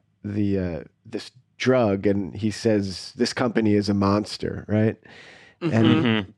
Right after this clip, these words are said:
Speaker 1: the, the, like, looming presence of this, like, big pharma, uh, like, you know, like, world-killing, uh, <laughs> uh, thing
Speaker 3: <laughs> Yeah.
Speaker 1: that it's just, like, always there. And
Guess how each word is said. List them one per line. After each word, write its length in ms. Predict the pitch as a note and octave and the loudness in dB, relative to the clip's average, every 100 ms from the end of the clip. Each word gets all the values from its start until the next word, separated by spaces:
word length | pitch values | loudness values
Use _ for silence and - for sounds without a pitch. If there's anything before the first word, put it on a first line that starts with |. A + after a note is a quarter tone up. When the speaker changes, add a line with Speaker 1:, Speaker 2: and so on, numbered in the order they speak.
| _ _ A#2+ | _ _ -4
Speaker 1:
the, 500 | A#2 B2+ B2 A#2 - | 2 6 6 4 0
the, 260 | G#2 B2 B2+ | -6 2 2
like, 280 | A#2+ B2 A#2 | 4 2 2
looming 680 | G#2+ A2+ C3+ D3 D3 C3 A#2 | 0 4 6 6 6 4 2
presence 720 | - B2 A#2+ A2 G#2 F#2+ - | 0 2 2 2 0 -2 -2
of 200 | F#2+ F#2+ | -2 0
this, 220 | G#2 - | -2 0
like, 260 | A2 G2 F#2+ | 0 0 2
big 240 | A#2 G#2+ G2 | 2 2 -2
pharma, 800 | - G#2+ G#2+ A2 G#2 G2 E2+ G2+ _ - | -2 2 4 4 4 2 -2 -10 _ -4
uh, 380 | F#2+ F#2 F#2 E2+ | 0 2 0 -4
like, 440 | - G2+ F#2+ - - - - - _ | 0 0 0 -6 -20 -20 -20 -20 _
you 120 | - G#2 | -4 0
know, 360 | F#2+ F#2+ F#2 - _ _ | 2 0 -2 -8 _ _
like, 220 | G#2 G2 F#2+ - | -4 -4 -10 -6
world-killing, 1300 | A2 G#2+ G#2+ G#2+ G2 - - G#2+ G#2 F#2+ F#2 F#2 - | 2 4 4 2 0 -6 -2 2 4 2 0 -2 -6
uh, 420 | G#2 G2 F2+ E2+ E2 | -2 0 0 0 -2
<laughs> 80 | - | -4
uh, 920 | A2+ - - - - B2 B2+ - G2+ F#2+ | -4 -4 -6 -6 -4 -2 -4 -2 -4 -4
thing 460 | - - C3+ D3+ | -8 -2 2 4
Speaker 3:
<laughs> 80 | - | 2
Yeah. 140 | A2 F#2 | 0 0
Speaker 1:
that 180 | A2 G#2 | 0 2
it's 220 | A2 F2 | 2 2
just, 160 | B2+ - | -2 0
like, 120 | A#2 - | -2 2
always 640 | A#2 B2+ B2+ A2+ G#2 G2 | 2 4 6 6 4 0
there. 560 | F2+ G#2+ A2+ A2+ G2 G2 - - - - - _ _ | 0 2 4 4 2 0 -4 -18 -18 -20 -20 _ _
And 600 | A#2 A2 G#2+ G#2 G2 - | 0 2 2 2 -2 -8